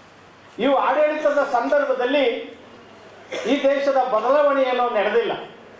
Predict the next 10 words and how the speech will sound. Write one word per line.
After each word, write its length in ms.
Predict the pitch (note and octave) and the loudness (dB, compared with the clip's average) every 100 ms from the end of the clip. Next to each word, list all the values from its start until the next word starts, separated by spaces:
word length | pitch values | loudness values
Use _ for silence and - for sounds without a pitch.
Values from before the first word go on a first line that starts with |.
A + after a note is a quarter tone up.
| - - - - - - - - - - - - - | -20 -20 -20 -20 -20 -20 -20 -20 -20 -20 -20 -20 -10
ಸ್ವಜನ 340 | - G3+ B3 A#3+ A3+ | -4 -2 0 0 -2
ಪಕ್ಷಪಾತ, 540 | A3 - G3 F#3 F3+ E3 B2+ - - - - - - - - | -4 -4 -2 0 0 -2 -2 -6 -14 -20 -20 -20 -20 -20 -6
ಮನೆತನದ 520 | E3+ B3 C4+ C4 B3 | -2 0 0 0 0
ಆಡಳಿತ, 520 | A3+ G#3 G#3+ G#3+ G3 G3 E3+ - - - - - - | 0 0 0 -2 -2 0 0 -2 -8 -16 -20 -20 -6
ತೀವ್ರ 380 | B3+ D4 C#4+ C4+ | 0 2 2 0
ಭ್ರಷ್ಟಾಚಾರ, 640 | B3 A3+ - A3+ A3+ G3+ G3 E3 - - - - E3+ | -2 -2 0 0 2 2 2 0 -4 -10 -18 -8 -2
ನಿರುದ್ಯೋಗ, 600 | A#3+ D4+ D#4 A#3+ A3+ A3+ G3 E3 - - | 0 0 0 0 0 2 0 0 -4 -6
ಅಹಂಕಾರ, 560 | - C4 B3+ B3+ A3 G#3+ F#3+ - - - | -2 0 -2 -2 -2 0 0 -2 -4 -2
ರೈತರ 380 | B3 C4+ A3+ F#3+ | -2 0 -2 -2
ಬವಣೆ, 720 | F3+ A3 A3+ F3+ - - | -2 0 -2 -4 -6 -14